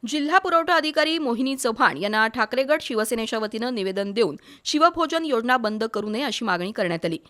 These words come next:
महायुती सरकारनं आर्थिक गणिताचा विचार न करता अनेक लोकप्रिय योजना जाहीर करून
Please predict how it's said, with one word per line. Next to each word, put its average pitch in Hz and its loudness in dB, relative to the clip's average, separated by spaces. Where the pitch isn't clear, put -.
महायुती 269 4
सरकारनं 262 2
आर्थिक 254 4
गणिताचा 269 0
विचार 262 0
न 262 -2
करता 185 0
अनेक 302 4
लोकप्रिय 330 4
योजना 262 4
जाहीर 226 -4
करून 226 2